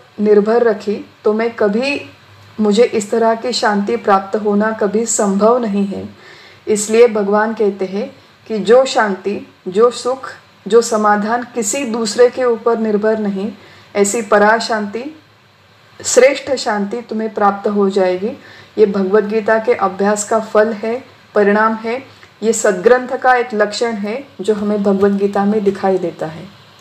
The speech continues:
पांचवा लक्षण है अर्थवाद। अर्थवाद मतलब थोड़ी exaggeration की बात, अतिशयोक्तिपूर्ण कथन हम लोग कुछ करते हैं, महिमा मंडन किसी बात का करते हैं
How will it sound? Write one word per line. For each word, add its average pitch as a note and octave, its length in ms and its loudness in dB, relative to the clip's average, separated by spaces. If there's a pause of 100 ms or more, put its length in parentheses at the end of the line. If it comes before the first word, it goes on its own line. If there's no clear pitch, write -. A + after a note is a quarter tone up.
(1080)
पांचवा G#3+ 400 6
लक्षण A#3+ 320 -2
है A3+ 380 -6
अर्थवाद। G3+ 600 0 (640)
अर्थवाद A3 480 4
मतलब A3 440 -4
थोड़ी A3 200 2 (100)
exaggeration G#3+ 840 2
की G#3 140 -2
बात, D#3+ 320 -6 (580)
अतिशयोक्तिपूर्ण A3+ 1120 0
कथन G#3+ 360 -6
हम G#3+ 200 -6
लोग G#3+ 200 0
कुछ G#3+ 200 0
करते F3+ 360 0
हैं, - 280 -10 (220)
महिमा G3+ 400 4
मंडन G#3 340 0
किसी G#3 280 -2
बात F#3+ 300 -2
का G3 80 0
करते F3+ 340 -6
हैं F3+ 180 -14